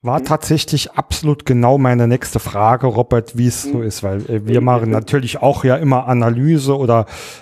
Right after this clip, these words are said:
Speaker 1: äh, Maßnahmenpläne, Konzepte, ähm, und, ähm,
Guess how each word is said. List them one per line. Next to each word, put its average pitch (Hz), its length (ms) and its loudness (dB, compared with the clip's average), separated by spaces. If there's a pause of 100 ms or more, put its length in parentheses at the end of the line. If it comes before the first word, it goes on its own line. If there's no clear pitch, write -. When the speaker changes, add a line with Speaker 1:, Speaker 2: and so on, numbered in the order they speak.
(100)
Speaker 1:
äh, 110 180 -4
Maßnahmenpläne, 120 1120 0
Konzepte, 151 760 0 (420)
ähm, 139 320 0
und, 139 500 0
ähm, 117 360 0